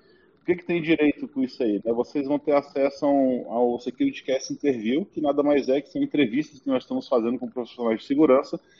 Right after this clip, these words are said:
A gente lançou o primeiro aberto semana passada, né? O Iago Kim tá dando um, uma certa, uns certos comentários aí já na, nas redes, né? A galera tá falando aí da entrevista. Quem quiser dar uma olhada lá depois, é só procurar o Security Cast Interview. E as próximas que a gente vai fazer,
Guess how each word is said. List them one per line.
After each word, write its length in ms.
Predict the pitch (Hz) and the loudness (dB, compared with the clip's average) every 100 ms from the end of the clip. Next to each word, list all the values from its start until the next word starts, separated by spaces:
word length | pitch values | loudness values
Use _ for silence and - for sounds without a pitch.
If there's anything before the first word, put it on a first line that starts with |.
| _ - | _ -6
A 20 | |
gente 140 | 135 | 2
lançou 320 | 147 139 - 139 | 4 4 4 4
o 20 | |
primeiro 300 | 135 131 139 | 6 6 8
aberto 420 | 113 123 143 - | 8 6 4 -2
semana 320 | - 117 117 | -10 -4 -4
passada, 640 | 113 143 - - 139 180 - _ _ - | 0 -2 0 4 4 2 -12 _ _ 0
né? 60 | |
O 80 | 123 | 6
Iago 240 | 123 123 127 | 6 6 2
Kim 320 | 120 127 151 _ _ _ - | -2 -2 -2 _ _ _ 2
tá 100 | 135 | 4
dando 220 | 269 139 | 4 2
um, 300 | 131 113 98 _ _ - | 2 0 -6 _ _ -12
uma 120 | 117 | -10
certa, 560 | 113 123 123 - 117 92 - _ _ _ - | -4 -2 0 2 2 2 -6 _ _ _ -14
uns 100 | - | -4
certos 240 | 123 - | -4 -4
comentários 640 | - 139 117 123 135 113 | -6 -2 0 2 2 2
aí 160 | 110 120 | 0 0
já 220 | 101 113 | 0 -2
na, 260 | 127 117 101 | -2 -6 -6
nas 280 | 107 98 113 | -6 -6 -4
redes, 180 | 135 | -4
né? 60 | 120 | -2
A 40 | |
galera 200 | 110 110 | 0 -2
tá 120 | 107 117 | -2 -4
falando 360 | - 104 110 | 0 0 0
aí 40 | 107 | -2
da 80 | |
entrevista. 680 | 110 107 120 98 113 - 277 _ _ _ _ | -6 -4 -4 -2 -6 -6 -14 _ _ _ _
Quem 80 | 127 | -12
quiser 220 | 123 175 | 0 2
dar 80 | 127 | 4
uma 80 | 117 | 6
olhada 240 | 117 117 | 8 8
lá 100 | 117 | 6
depois, 420 | 117 123 - 127 127 | 4 2 2 2 4
é 80 | |
só 140 | 123 120 | 2 0
procurar 380 | 127 120 117 113 | -2 -2 0 0
o 40 | |
Security 360 | - - 110 - | 0 -12 -10 -6
Cast 200 | 107 117 | -8 -4
Interview. 460 | 151 139 143 165 - _ _ - | -2 -2 -2 -4 -6 _ _ 2
E 40 | |
as 160 | 202 202 | 2 2
próximas 460 | - 147 147 156 - | 6 6 6 -4 -6
que 80 | |
a 60 | 135 | -8
gente 100 | 123 | -2
vai 80 | 127 | 2
fazer, 460 | 156 139 120 156 | 4 4 2 0